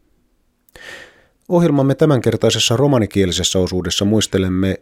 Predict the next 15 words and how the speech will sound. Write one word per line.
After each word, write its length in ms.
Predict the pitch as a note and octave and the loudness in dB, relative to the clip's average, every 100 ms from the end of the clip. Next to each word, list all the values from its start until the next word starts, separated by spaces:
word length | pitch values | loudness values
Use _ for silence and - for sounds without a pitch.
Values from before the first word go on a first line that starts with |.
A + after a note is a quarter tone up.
| _ G#2 | _ -2
vieraamme 340 | G#2+ G2+ G2+ G2+ | 0 2 2 2
Saaga 280 | B2 A2+ | 0 0
Koiviston 520 | - A#2 G#2 - A2 G2+ | 0 0 0 -2 -4 -2
setää, 580 | C3+ C3 - E2+ E2 - - _ _ - | -2 -2 -2 -2 -2 -4 -14 _ _ -2
helmikuussa 680 | A#2 G2+ - F#2+ F2+ - G2 | 0 0 -2 -6 -4 -4 -4
kahdeksankymmentäyhdeksänvuotiaana 1500 | G#2 G2 - G2 F#2+ F#2 G#2 F#2+ F2 E2 D#2+ E2 E2+ E2 E2+ | -4 -4 -4 -2 -2 0 0 0 -4 -6 -8 -8 -8 -6 -6
menehtynyttä 680 | E2+ D2+ - F2 - F#2 | -6 -8 -10 -12 -10 -6
Viljo 340 | A2+ G#2+ D#2+ D#2 | -2 -2 -4 -8
Koivistoa, 720 | D#2+ D2+ C#2+ - - D2+ D2 _ - | -8 -8 -10 -14 -10 -8 -8 _ -10
jota 200 | G2 G2 | -6 -6
on 100 | F#2 | -6
kutsuttu 440 | G#2+ - F#2+ G#2 | -6 -6 -8 -8
romanikielen 680 | G#2+ A2+ G2 F2 F#2 F2 F2+ | -6 -4 -4 -6 -8 -8 -6
Mikael 400 | G#2 - E2+ F2 | -8 -6 -6 -4
Agrikolaksi. 760 | F#2+ F2 C#2+ - - - - | -6 -8 -12 -14 -18 -14 -14